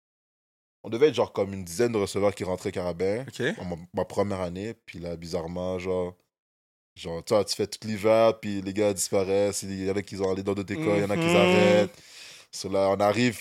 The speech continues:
Speaker 1: summer camp, genre, je suis le seul receveur rookie
Speaker 2: No
Speaker 1: qui,
Speaker 2: way.
Speaker 1: ouais, ouais, c'est, c'est fou. Puis là,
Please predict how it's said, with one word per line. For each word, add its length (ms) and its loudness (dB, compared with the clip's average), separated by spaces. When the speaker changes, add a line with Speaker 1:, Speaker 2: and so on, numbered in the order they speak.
Speaker 1:
summer 360 4
camp, 360 8
genre, 240 6
je 80 2
suis 80 -2
le 40 -2
seul 240 6
receveur 500 4
rookie 280 0
Speaker 2:
No 180 2
Speaker 1:
qui, 60 6
Speaker 2:
way. 580 4
Speaker 1:
ouais, 20 -6
ouais, 280 -2
c'est, 180 -8
c'est 140 -10
fou. 260 -10
Puis 120 -14
là, 300 -6